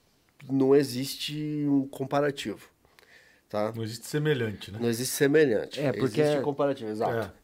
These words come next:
Speaker 3: Porque, de
Speaker 1: existe
Speaker 3: repente, as
Speaker 1: semelhante. Se eu
Speaker 3: pessoas
Speaker 1: falar assim,
Speaker 3: podem
Speaker 1: "Ah, isso daqui é igual fulano",
Speaker 3: Uhum.
Speaker 1: né? Ah, não. É diferente.
Speaker 3: É uma... o fulano é uma coisa, isso aqui é
Speaker 1: É
Speaker 3: outra.
Speaker 1: outra coisa.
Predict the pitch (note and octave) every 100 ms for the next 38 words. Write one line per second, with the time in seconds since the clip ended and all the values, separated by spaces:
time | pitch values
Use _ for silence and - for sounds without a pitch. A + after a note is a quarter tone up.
0 | A#2+ C#3+ D3+ C3 C#3 C#3+ D3+ F3 E3+ E3
1 | B2 D#3+ C#3 D#3+ D3+ D#3 E3 E3 C3+ -
2 | C#3 C#3 E3+ E3 D3 D#3+ E3 - E3+ C#3+
3 | F2+ - - B2 A#2 A#2+ B2+ _ _ G2+
4 | G#2+ B2 - A1+ G#1+ - - - - -
5 | _ _ _ _ - A2 A2+ G#2 - _
6 | _ - - _ _ - G#2 - C#3 A2
7 | D#2+ - A2+ A#2 B2+ - F#2 F#2+ B2 A2+
8 | D3 D#3 C3+ A#2 D3 F3 F#3 E3 C3+ D3+
9 | - C#3+ C#3 D3+ B2+ G2 C3 - D2+